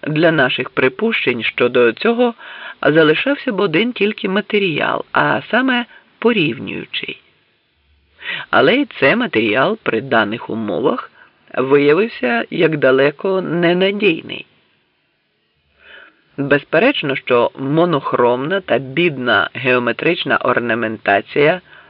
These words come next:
вишивок північної смуги України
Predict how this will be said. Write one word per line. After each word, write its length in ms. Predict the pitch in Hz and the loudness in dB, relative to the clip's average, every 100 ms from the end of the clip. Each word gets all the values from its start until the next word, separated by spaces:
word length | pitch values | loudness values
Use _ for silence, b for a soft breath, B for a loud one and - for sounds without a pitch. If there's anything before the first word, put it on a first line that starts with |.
| B | B
вишивок 600 | 120 151 156 123 123 120 _ | 0 0 2 0 0 -2 _
північної 720 | 156 147 156 127 - 110 110 | 0 0 -2 -4 -4 -4 -4
смуги 400 | - 120 117 117 | -4 -8 -6 -4
України 680 | 107 - 104 165 233 110 | -6 -2 -2 -2 -4 -8